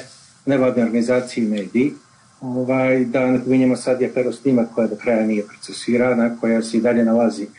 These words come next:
nažalost, u izvještajima Evropske komisije kao nešto što treba do kraja rasvijetliti, da se afera Koverta,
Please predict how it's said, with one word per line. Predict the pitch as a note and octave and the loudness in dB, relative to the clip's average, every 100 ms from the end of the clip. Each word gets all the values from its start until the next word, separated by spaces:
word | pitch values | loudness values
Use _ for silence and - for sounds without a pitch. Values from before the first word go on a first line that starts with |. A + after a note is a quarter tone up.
| - - - | -20 -20 -4
nažalost, | A#2 G#2+ G#2+ G#2 A#2+ | 0 2 0 0 0
u | |
izvještajima | A2 G#2+ - G#2 G2+ G2+ | 2 2 0 0 0 0
Evropske | G#2+ A2+ - G2+ | 0 -2 -2 -6
komisije | - A2 A2+ - A2 - | -4 0 0 0 -4 -2
kao | A2 G#2 | 0 0
nešto | G#2 - G#2+ | -2 -4 -10
što | - G#2+ | -6 -4
treba | B2 G#2+ G2+ | -2 0 -2
do | |
kraja | G2+ A#2 G#2 | -2 -2 -2
rasvijetliti, | - - G2 - G#2 - C#3+ - - - - - | -4 -10 -14 -6 -6 -2 -4 -4 -14 -18 -20 -8
da | A2+ B2 B2 B2+ A#2+ | -4 0 0 0 -2
se | - C3 | -2 -2
afera | A#2 C3+ B2+ A#2+ | -2 0 0 0
Koverta, | C3+ B2+ B2 - A#2+ A#2 A2 | -2 0 -2 -2 0 0 -2